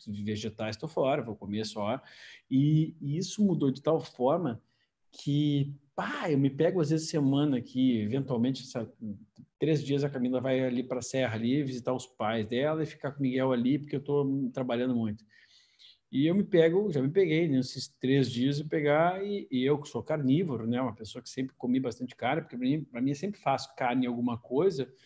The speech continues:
e pegar um dia e comer só vegetais. Eu falei assim, "Poxa, não é que eu queira ser vegetariano, não, não, mas a variabilidade é muito interessante. Eu ter a capacidade, é um orgulho pra mim mesmo, chega, pô, ter a capacidade de um dia só comer vegetal num dia,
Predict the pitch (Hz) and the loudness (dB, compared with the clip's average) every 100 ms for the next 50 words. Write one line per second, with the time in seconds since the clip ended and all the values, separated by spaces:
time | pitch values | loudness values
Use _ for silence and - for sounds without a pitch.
0 | - _ _ _ - 156 180 190 190 175 | -20 _ _ _ -2 0 2 0 0 2
1 | 175 190 180 156 180 196 180 190 196 185 | 4 4 2 2 0 0 -4 -4 -2 -2
2 | 190 202 185 170 165 - 170 214 208 - | -2 -2 -2 -4 -6 -10 -6 -4 -4 -6
3 | _ - 320 220 170 - 165 139 - 170 | _ -14 -6 -4 0 2 2 2 0 0
4 | 143 123 131 170 220 143 147 143 - _ | 0 -2 -2 -2 0 2 2 0 -12 _
5 | - 139 160 165 180 277 233 254 262 156 | -8 -2 -2 0 -2 0 2 0 0 -2
6 | 127 226 214 151 135 131 117 113 107 - | -2 -2 0 2 2 0 -6 -6 -6 -6
7 | 104 98 143 156 208 214 208 208 196 - | -8 -4 -4 0 2 0 -2 -2 -4 -2
8 | 156 131 120 117 - - 120 135 143 117 | 0 2 0 -4 -14 -12 -4 -2 -2 0
9 | 175 180 147 156 160 139 123 - 131 139 | 0 2 0 0 2 2 0 -4 -10 -10
10 | - 240 208 202 - 196 180 139 160 127 | -12 -8 -6 -6 -6 -2 0 2 2 0
11 | 127 120 - 147 294 - 151 143 202 170 | -2 -4 -8 -8 -8 -6 -4 -2 -2 -2
12 | 139 139 131 113 113 143 180 | -2 0 0 0 -2 0 0